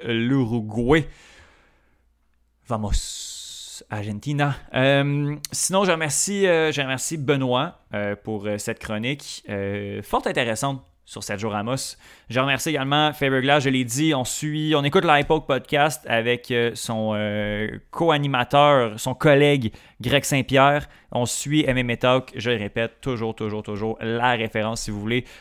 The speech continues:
en connaître plus sur, euh, les arts martiaux mixtes mondial, mais également canadien et québécois, que c'est là que ça se passe. Yoann Carrière, merci énormément. On écoute, euh, tous ces podcasts, notamment, euh, La dixième Manche, justement, pour parler de baseball, et, euh, Louis, que là, si vous habitez dans le coin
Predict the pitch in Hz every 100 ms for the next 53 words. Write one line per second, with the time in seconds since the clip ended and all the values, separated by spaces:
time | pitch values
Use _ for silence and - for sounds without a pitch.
0 | - 113 123 123 151 147 - 147 147 143
1 | - - 117 117 120 120 143 120 135 131
2 | 147 - - _ _ 131 135 139 117 135
3 | 143 160 135 123 117 135 143 131 113 120
4 | 131 117 107 127 135 - 120 - 104 127
5 | 131 - - - 131 147 131 120 127 123
6 | 107 104 - 113 110 110 135 151 - -
7 | 151 135 - 151 147 - - - 107 107
8 | 107 107 104 - 185 143 127 113 131 139
9 | 147 135 131 143 123 110 107 110 120 139
10 | 139 123 131 117 147 127 113 127 123 110
11 | 107 110 98 110 120 131 131 139 135 117
12 | 110 117 135 - _ _ _ _ _ -
13 | - 110 120 123 - 117 107 - 127 107
14 | 101 117 117